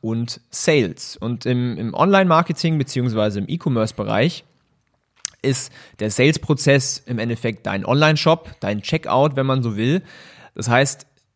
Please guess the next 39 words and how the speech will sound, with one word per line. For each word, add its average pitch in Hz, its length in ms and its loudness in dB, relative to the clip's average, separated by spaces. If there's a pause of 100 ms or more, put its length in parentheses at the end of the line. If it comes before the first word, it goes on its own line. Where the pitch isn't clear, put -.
(160)
auf 113 240 -2
was 139 200 6
du 135 100 -2
dich 113 200 -2
eigentlich 107 160 -2
fokussieren 135 460 0
musst, 120 280 0
ist 110 300 -4
das 110 140 -6
Thema 107 560 -2
Marketing. 110 720 -2 (420)
Das 110 180 -8
heißt, 143 380 2 (100)
Marketing 135 920 2 (160)
bestimmt, 151 720 0 (100)
ob 127 300 0
du 147 180 4
mit 180 200 2
deiner 117 240 2
Marke, 101 340 0
mit 151 160 0
deinem 101 160 0
Online-Shop 123 580 0
Erfolg 107 480 0
hast 131 400 -2
oder 117 600 0
Misserfolg. 117 800 0 (560)
Das 110 100 -6
heißt, 151 240 2
wenn 135 80 2
du 120 80 2
jetzt 104 240 0
hergehst 175 640 2
als - 180 -2
unerfahrener 110 1040 0
Unternehmer 117 680 2
und 113 100 -2
sagst, 101 320 0
hey, 117 320 2